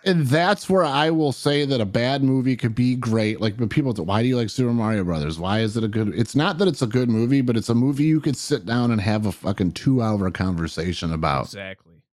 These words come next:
Speaker 1: And that to me makes it a good movie, 'cause maybe it's not a good movie, but you're getting good memories from it.
Speaker 2: Right. That's, that's the movie where, like, if me and Dark lived closer, I'd call him up and I'd be like, "Yo,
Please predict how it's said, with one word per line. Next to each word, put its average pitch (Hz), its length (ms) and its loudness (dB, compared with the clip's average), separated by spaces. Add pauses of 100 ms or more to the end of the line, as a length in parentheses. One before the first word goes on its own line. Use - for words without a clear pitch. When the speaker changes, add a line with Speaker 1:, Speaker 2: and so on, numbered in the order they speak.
(360)
Speaker 1:
And 123 220 2
that 123 280 0
to 131 100 0
me 127 240 2
makes 113 280 -2
it 110 60 0
a 110 60 0
good 113 160 2
movie, 110 200 0
'cause 143 200 0
maybe 190 240 2
it's 175 120 -2
not 180 120 0
a 147 40 2
good 139 200 0
movie, 143 320 2
but 117 160 -2
you're 127 160 2
getting 135 280 0
good 107 200 2
memories 90 520 -2
from 73 260 -8
it. 58 100 -16 (180)
Speaker 2:
Right. 95 300 -16
That's, 135 220 -16
that's 170 260 -16
the 180 80 -12
movie 135 340 -8
where, 113 280 -10
like, 101 220 -14
if 101 160 -20
me 120 120 -12
and 113 120 -10
Dark 110 280 -12
lived 110 240 -14
closer, 104 480 -14
I'd 98 180 -16
call 107 280 -12
him 101 100 -12
up 98 160 -16
and 95 100 -20
I'd 92 80 -20
be 95 100 -20
like, 95 240 -18
"Yo, 92 360 -16